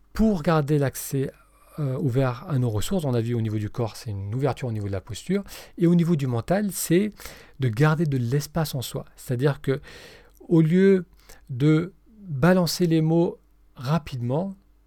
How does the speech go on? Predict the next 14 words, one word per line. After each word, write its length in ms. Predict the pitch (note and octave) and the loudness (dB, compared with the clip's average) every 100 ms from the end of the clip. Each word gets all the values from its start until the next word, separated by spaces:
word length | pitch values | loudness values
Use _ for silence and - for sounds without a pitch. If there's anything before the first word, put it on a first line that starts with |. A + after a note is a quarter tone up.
| _ _ _ _ _ _ _ _ _ | _ _ _ _ _ _ _ _ _
c'est 240 | - - B2+ | -12 -6 -4
de 100 | A2+ | -2
s'autoriser 920 | - E3+ E3+ C3+ A2 G2 C3+ G3 F#3 - _ _ _ _ _ | -2 -2 0 0 0 -2 -2 -2 -6 -14 _ _ _ _ _
à 200 | - A2 | -4 -2
avoir 580 | G#2+ G#2 A#2 A2+ A2 - _ _ B3 | -2 -2 -2 -2 -4 -10 _ _ -12
des 180 | A#2 A2+ | -4 -2
moments 260 | A2+ A2 | -2 -4
de 60 | G#2+ | -6
silence 640 | - G#2+ E3+ G#3 - - _ _ _ _ _ _ _ _ _ _ _ _ - _ _ _ _ _ _ _ _ _ _ _ _ _ | -8 -4 -4 -4 -6 -10 _ _ _ _ _ _ _ _ _ _ _ _ -20 _ _ _ _ _ _ _ _ _ _ _ _ _
pour 180 | - F#3+ | 0 2
aller 140 | F3 D#3 | 4 2
puiser 440 | - F3+ D#3+ F3+ | -2 -2 0 -2
en 120 | D3 | -2
soi 420 | - - F3 G#3+ | -2 0 0 -2